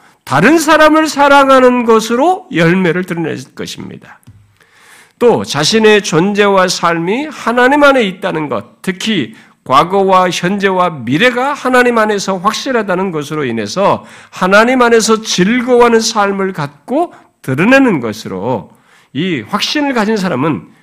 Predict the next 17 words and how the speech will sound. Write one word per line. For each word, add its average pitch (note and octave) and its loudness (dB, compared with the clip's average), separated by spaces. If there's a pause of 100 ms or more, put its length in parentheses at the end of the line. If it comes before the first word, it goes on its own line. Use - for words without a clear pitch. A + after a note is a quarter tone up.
(140)
그런 B2+ -8
부분에서 A#2 -8
열매로 C3+ -8
드러낼 F#2 -16
것입니다. - -18 (480)
이렇게 G#3 -2
구원의 G#3+ 0
확신은 F#3+ 0 (280)
자신에게 B3 -2
있는 G#3+ 0
복들을 F#3+ -6
풍성히 D4 -2
누리는 G#3+ -2
것을 D#3 -8
넘어서서 G2+ -10 (1300)
결국 A2 -10
그것을 B2 -6